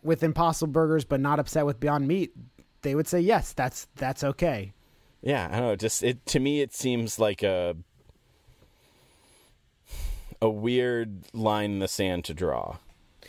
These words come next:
Speaker 1: Yeah, no, I, I completely agree. And, and I, I, like, like we were saying before, like we both said, I feel like we should be more upset with the fact that this needs to be done, that,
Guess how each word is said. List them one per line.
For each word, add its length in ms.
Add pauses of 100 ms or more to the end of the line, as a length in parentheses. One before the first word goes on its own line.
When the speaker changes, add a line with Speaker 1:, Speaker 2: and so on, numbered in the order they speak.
(160)
Speaker 1:
Yeah, 220
no, 160
I, 360
I 100
completely 420
agree. 260
And, 200
and 460 (1120)
I, 480 (580)
I, 140 (180)
like, 260
like 200
we 120
were 100
saying 300
before, 320
like 140
we 80
both 260
said, 320 (340)
I 80
feel 240
like 280 (220)
we 140
should 220
be 120
more 240
upset 420
with 380 (340)
the 140
fact 400
that 220
this 200
needs 220
to 100
be 140
done, 400
that, 200